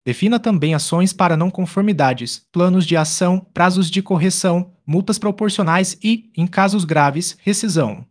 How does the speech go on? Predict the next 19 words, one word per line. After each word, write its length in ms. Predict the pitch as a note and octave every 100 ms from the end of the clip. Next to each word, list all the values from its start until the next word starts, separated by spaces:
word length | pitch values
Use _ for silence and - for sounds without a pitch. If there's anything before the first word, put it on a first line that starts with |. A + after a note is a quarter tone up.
| _ _ _
Inclua 420 | C3 A#2+ C3+ C#3+
uma 240 | C#3 F#3 G3
cláusula 400 | E3 C#3+ C#3+ D#3
de 100 | D3+
publicidade 680 | F3 D#3+ F3+ G3 D3 B2 B2+
de 100 | D3
auditoria, 680 | E3 F3+ F#3+ E3 D#3 D#3 _
deixando 400 | D3+ D3 F3 E3
claro 340 | D#3 E3+ F3 F3
que 120 | F3
a 60 |
auditoria 440 | F3+ F3 F3+ F3+ F3
não 160 | G3
pode 260 | G3+ G3+ F3+
ser 220 | - F#3
usada 380 | F#3+ E3 E3 F3
para 180 | F3 F3+
rescisão 500 | E3+ - F3 D#3 D#3
injustificada. 1000 | D3+ D#3 - F#3+ G#3 - C#3+ A2+ G#2